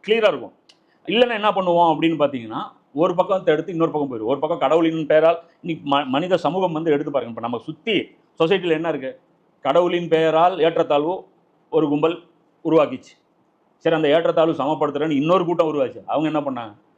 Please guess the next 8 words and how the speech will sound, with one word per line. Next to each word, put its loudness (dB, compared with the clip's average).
"கடவுளை 0
வச்சு 0
தானே 0
பண்றாங்க, -4
கடவுளை 0
தட்டு." -6
அங்க 2
தட்டிட்டாங்க. 0